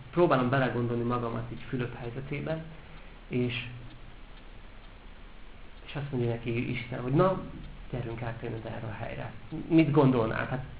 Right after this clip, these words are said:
én, én azt gondolom, hogy „Jó, hát elmegyek innen, hát akkor biztos, hogy egy, egy jobb helyre hív. Hogy biztos, hogy egy olyan helyre, ahol még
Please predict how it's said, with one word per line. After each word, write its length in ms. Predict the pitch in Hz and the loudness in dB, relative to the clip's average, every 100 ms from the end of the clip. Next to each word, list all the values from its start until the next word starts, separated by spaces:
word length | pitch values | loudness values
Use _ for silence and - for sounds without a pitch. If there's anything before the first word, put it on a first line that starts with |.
| - - - - - - - | -12 -14 -14 -14 -14 -6 4
én, 220 | 139 151 | 6 8
én 160 | 147 | 8
azt 180 | 135 117 | 8 6
gondolom, 240 | 120 123 131 | 2 2 2
hogy 120 | 139 | 0
„Jó, 140 | 127 | 0
hát 240 | 110 - 139 | -2 0 0
elmegyek 380 | 120 110 113 | 2 0 0
innen, 260 | 131 151 165 | 4 6 6
hát 120 | 151 | 4
akkor 180 | 156 151 | 2 2
biztos, 520 | 143 190 - 127 123 | 4 2 2 -2 -2
hogy 160 | - 131 | 0 0
egy, 260 | 127 127 - - - - | 2 0 -6 -12 -12 -4
egy 160 | 123 | 4
jobb 220 | 143 139 | 8 6
helyre 280 | - 113 107 | 4 -2 -2
hív. 280 | 104 104 - - - - - - - - - - - | -2 -4 -6 -8 -10 -12 -12 -10 -10 -10 -12 -12 -8
Hogy 100 | 131 | 2
biztos, 300 | 139 143 143 | 4 4 2
hogy 180 | 143 135 | 4 4
egy 240 | 127 - - - - - - - | 4 2 -6 -8 -8 -10 -10 4
olyan 260 | 139 123 | 6 8
helyre, 340 | 120 131 139 139 | 6 6 8 8
ahol 320 | 139 135 131 | 8 6 4
még 360 | 120 131 117 | 4 4 2